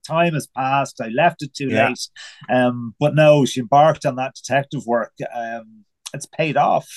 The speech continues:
Speaker 2: And paid off. And that,
Speaker 1: Yeah,
Speaker 2: that's the gra-,
Speaker 1: yeah.
Speaker 2: as she was saying, like, cheering out loud with her dog looking at her. That's the kind of the gratification, the feeling of, of, you know, "God, you know, you're really doing something good here. And it's working out for you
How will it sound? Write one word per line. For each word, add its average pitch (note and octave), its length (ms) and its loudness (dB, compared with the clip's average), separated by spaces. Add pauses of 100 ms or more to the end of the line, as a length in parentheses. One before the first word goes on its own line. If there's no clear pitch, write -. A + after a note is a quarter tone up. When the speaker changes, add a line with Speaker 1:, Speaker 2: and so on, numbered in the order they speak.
Speaker 2:
And B2 200 0
paid A#2 240 -2
off. B2+ 300 0
And C3 120 -4
that, B2+ 120 0
Speaker 1:
Yeah, - 60 -14
Speaker 2:
that's C#3+ 180 0
the C3 100 -8
gra-, B2 220 2
Speaker 1:
yeah. F#2 60 -2
Speaker 2:
as A#2 100 -4
she - 100 -10
was A2+ 100 -8
saying, C3+ 260 0
like, G#2+ 260 -2
cheering C3+ 520 2
out A2+ 140 -2
loud B2 260 2
with A#2 120 -2
her A2 80 -4
dog A#2 360 -2
looking A#2 220 -8
at A#2+ 100 -2
her. C3+ 100 -2
That's C3 260 -6
the - 60 -14
kind A#2+ 200 -2
of G#2 160 -6 (380)
the B2+ 60 -14
gratification, A#2 800 -2
the G#2 80 -4
feeling B2+ 440 0
of, G2 300 -10
of, G2 240 -10 (280)
you A2 160 -6
know, - 240 -8 (380)
"God, - 300 -14
you - 280 -20
know, F#2 80 -18
you're F2 160 -16
really G2 260 -8
doing G2 280 -10
something F2 420 -12 (220)
good G2 300 -8
here. F2 440 -14
And G#2 80 -8
it's G2+ 140 -12
working G2 300 -4
out A2+ 140 -4
for - 140 -8
you G#2 120 -10